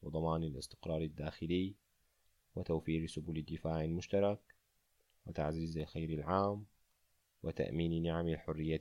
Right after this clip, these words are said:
لنا ولأجيالنا القادمة. نرسم ونضع هذا الدستور للولايات المتحدة الأمريكية." وقد أطلق على الجمعية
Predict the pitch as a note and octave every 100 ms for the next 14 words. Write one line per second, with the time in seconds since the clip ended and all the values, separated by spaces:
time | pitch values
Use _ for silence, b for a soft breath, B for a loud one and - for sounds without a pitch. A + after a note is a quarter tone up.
0 | D#2+ E2 E2+ E2 D#2 D2 D#2 - D#2+ D#2+
1 | E2 D#2 F#2 F#2 F#2+ F#2+ G#2+ - _ _
2 | _ _ _ _ _ _ _ G2 A2 -
3 | A#2 G#2+ F2 D#2+ D#2+ D#2 E2 E2+ D#2+ D2+
4 | E2 - F#2+ F#2+ F2+ D2+ C#2+ C#2+ C#2+ D2+
5 | F#2 G#2 F2+ D#2+ - - F2 F2 F2+ E2
6 | F2+ F2+ - G2+ D#2 - - - - -
7 | _ _ - _ _ - _ _ _ _
8 | _ _ _ _ _ _ _ _ _ _
9 | _ - F2 E2 - C3 B2 F#2+ F2 D#2
10 | E2 D#2 D#2+ F#2